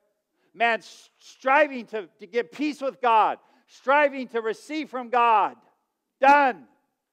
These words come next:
Jesus Christ, the final sacrifice. Never mind all those sacrifices in the temple.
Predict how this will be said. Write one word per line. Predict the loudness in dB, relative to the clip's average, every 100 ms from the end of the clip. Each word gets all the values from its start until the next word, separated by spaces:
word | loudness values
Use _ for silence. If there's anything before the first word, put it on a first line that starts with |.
| _ _
Jesus | -16 -14 -12 -14
Christ, | -6 -2 -2 -4
the | -10
final | -6 -6 -6
sacrifice. | -8 -10 -10 -12 -12 -14 _ _ _ _ _ _ _ _
Never | -6 -4 -2
mind | 0 0
all | 0 -2
those | -6 -4
sacrifices | -4 -4 -6 -6 -6 -8 -14
in |
the | -12 -6
temple. | -4 -4